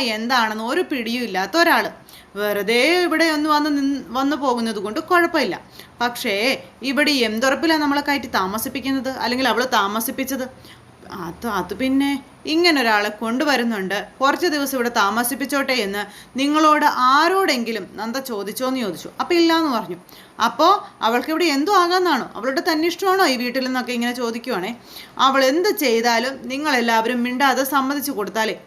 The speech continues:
അതങ്ങ് ശരിയാകുന്ന ഏർപ്പാടാണോ?" എന്നൊക്കെ ചോദിക്കുക. അപ്പോഴത്തേക്ക് ലക്ഷ്മിക്ക് വല്ലാതെയായി.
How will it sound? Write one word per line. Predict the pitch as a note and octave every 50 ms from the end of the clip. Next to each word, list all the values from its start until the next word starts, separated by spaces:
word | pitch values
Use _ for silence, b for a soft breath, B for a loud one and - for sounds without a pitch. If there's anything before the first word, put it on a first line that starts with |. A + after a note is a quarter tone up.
| -
അതങ്ങ് | D#4 F4+ F#4+ E4+ D4+ D#4+
ശരിയാകുന്ന | D#4 - D#4 B3 B3 C4 C4+ C#4 C4+ C#4+ C#4
ഏർപ്പാടാണോ?" | A#3+ A3 A#3 - B3 A#3 A3+ A3+ G#3+ G#3+ G#3+
എന്നൊക്കെ | A3+ A3+ A3 - A3+
ചോദിക്കുക. | G3+ G#3+ G3+ G3 F#3 G3+ F#3+
അപ്പോഴത്തേക്ക് | G3 F#3+ G#3 A3 A3+ B3
ലക്ഷ്മിക്ക് | A3+ A3 - - B3+ C4 A3+ C#4+
വല്ലാതെയായി. | B3 A3 G#3+ A3 A3+ - A#3+ G#3+ E3+ E3